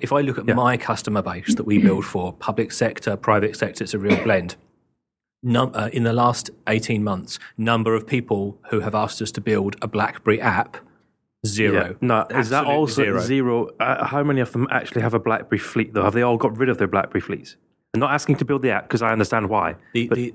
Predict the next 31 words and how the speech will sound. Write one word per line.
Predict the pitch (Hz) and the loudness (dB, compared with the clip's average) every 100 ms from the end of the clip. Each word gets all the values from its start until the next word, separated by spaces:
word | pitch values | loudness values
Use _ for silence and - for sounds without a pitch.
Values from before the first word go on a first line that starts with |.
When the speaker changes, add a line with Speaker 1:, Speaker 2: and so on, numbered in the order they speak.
| - | -8
Speaker 1:
the, | 113 107 104 107 | 0 2 2 0
actually, | 113 113 - 101 104 110 | -2 -2 0 0 0 -4
in, | |
in | 107 113 | -4 -2
these | 113 113 | -2 0
cases, | 110 104 101 98 | -2 -2 -4 -4
we're | 101 101 101 | -4 -4 -2
all, | 117 107 | -2 -2
we're | 101 104 | -2 -2
nearly | 101 101 | -2 0
always | 104 107 101 | 0 0 -2
addressing, | 98 107 101 - 98 92 - | -2 -4 -2 -2 -2 -4 -6
uh, | 101 95 95 | -6 -6 -2
either | 107 101 98 95 | 0 0 0 -2
consumers | - 104 - 113 98 92 98 - - - | -2 -2 0 2 0 -2 -2 -4 -4 0
or, | 107 98 98 - | 2 2 0 -2
um, | 101 95 92 92 | -4 -4 -4 -6
bring | 110 113 104 | -2 2 4
your | 98 | 4
own | 95 | 2
device. | 101 98 98 - - - | 2 2 2 -2 -4 -4
Speaker 2:
Right. | 113 98 85 | -2 0 0
Okay, | 123 113 | 0 2
Speaker 1:
So | 107 | 2
Speaker 2:
that's | 117 | 2
fine | 123 110 | 0 0
because | 123 120 | 0 0
I, | 127 127 | 0 0
I | |
think | 117 175 | 0 0
it's, | 135 | 0